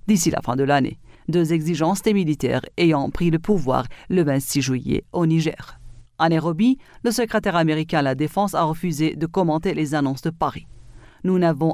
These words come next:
apporté aucun changement significatif au positionnement de nos forces et nous souhaitons réellement une solution diplomatique, une issue pacifique, a dit Austin, dont le pays dispose de quelques mille cent soldats stationnés au Niger. Le mercredi vingt septembre,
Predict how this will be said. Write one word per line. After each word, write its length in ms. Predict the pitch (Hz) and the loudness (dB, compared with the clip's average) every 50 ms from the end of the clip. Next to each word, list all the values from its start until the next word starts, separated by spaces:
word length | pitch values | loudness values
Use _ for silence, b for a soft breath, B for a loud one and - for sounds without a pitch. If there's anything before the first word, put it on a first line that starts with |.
| - | 0
apporté 480 | - 170 165 175 165 - - - 175 - - | -2 -2 -2 0 -2 -2 0 0 0 0 0
aucun 260 | 175 180 165 185 175 | -2 -2 0 0 -2
changement 440 | 170 165 170 165 156 165 165 165 160 | -2 -2 -2 -2 0 2 2 2 2
significatif 720 | 156 - 170 160 156 - - 165 - 156 143 147 - 180 175 B B B B B | 2 0 0 -2 -2 -2 -6 -6 -2 -2 -4 0 0 0 0 B B B B B
au 100 | - 208 | -4 -4
positionnement 760 | - 214 208 190 165 185 170 - 190 170 160 160 151 - - - | 0 0 0 0 -2 -6 -6 -4 -2 0 2 2 0 -2 -4 -4
de 140 | 165 156 160 | 0 2 2
nos 140 | 151 127 131 | 2 2 -2
forces 400 | - - - - - - - - B B B B | -4 -4 -4 -4 -2 -2 -2 -4 B B B B
et 100 | - 190 | 0 2
nous 120 | 196 185 170 | 2 2 2
souhaitons 380 | 165 - 160 147 139 - 151 | 2 0 -2 -2 -2 -2 -4
réellement 400 | 143 156 170 170 165 165 175 202 | -2 0 0 0 0 0 0 0
une 100 | 233 233 | 0 0
solution 560 | 220 - - 226 214 208 190 - - 175 170 - | -2 -2 0 0 0 0 -2 -2 -4 -4 -4 -2
diplomatique, 760 | 156 160 180 - - - 170 - - - - - - - B B B B | -4 -6 -6 -4 -2 -2 -2 -2 -4 -4 -6 -6 -4 -4 B B B B
une 100 | 202 208 | 2 4
issue 380 | 202 185 170 - - 156 - - - | 4 4 0 -4 -6 -6 -8 -8 -4
pacifique, 760 | - 170 175 165 - 147 - - - - - - - - B B B B B B B | -4 -2 -2 0 -2 -4 -4 -2 -6 -6 -6 -8 -12 -12 B B B B B B B
a 100 | 165 180 | -2 0
dit 140 | 156 160 147 | 0 0 -2
Austin, 380 | - - - - - - - - - - - - - - - | -2 -6 -8 -4 -4 -4 -4 -6 -12 -18 -20 -20 -20 -14 -4
dont 160 | 143 170 165 | 0 0 2
le 80 | 156 151 | 2 0
pays 240 | - 147 139 156 | -2 -2 -2 0
dispose 440 | 175 208 190 - - - 160 196 196 B B B B | 2 0 0 0 -2 0 0 0 0 B B B B
de 80 | - 170 | 0 0
quelques 440 | 165 - 156 151 - - 185 190 - | 0 0 -4 -4 -2 -4 -4 -2 0
mille 420 | - 165 170 170 170 180 196 220 B B B | 0 0 2 2 2 0 -2 -4 B B B
cent 340 | B - - - 240 226 220 | B -6 -4 -2 0 0 0
soldats 400 | - - 208 185 160 135 - - - | 0 2 2 2 2 0 -2 -6 -6
stationnés 500 | - - - 156 143 - - 151 143 131 | -6 -6 -4 -4 -4 -2 -2 -2 -2 -2
au 120 | - 151 170 | -2 0 0
Niger. 500 | 180 175 151 - - - - - - - - - _ - | 0 0 0 -2 -6 -10 -10 -12 -12 -16 -18 -20 _ -4
Le 100 | 190 196 | -2 0
mercredi 420 | 185 180 175 170 - 185 170 202 | 0 0 0 0 0 0 0 0
vingt 160 | 190 180 180 180 | 0 0 0 0
septembre, 540 | 170 - 202 180 - - 165 156 165 175 | 0 -2 -2 -2 0 0 0 0 0 0